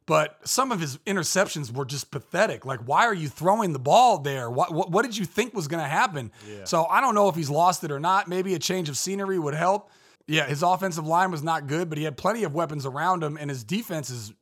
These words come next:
Speaker 1: is solid. So
Speaker 2: He looked washed up.
Speaker 1: yeah,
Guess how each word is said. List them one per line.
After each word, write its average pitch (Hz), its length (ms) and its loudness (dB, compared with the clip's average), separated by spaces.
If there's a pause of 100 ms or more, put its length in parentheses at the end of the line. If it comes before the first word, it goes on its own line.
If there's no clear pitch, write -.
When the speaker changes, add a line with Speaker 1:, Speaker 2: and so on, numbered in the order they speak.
Speaker 1:
is 135 180 -4
solid. 160 540 2 (500)
So 143 560 2
Speaker 2:
He 143 120 -10
looked 156 220 -6
washed 113 360 -8
up. 98 200 -14 (380)
Speaker 1:
yeah, 113 160 -10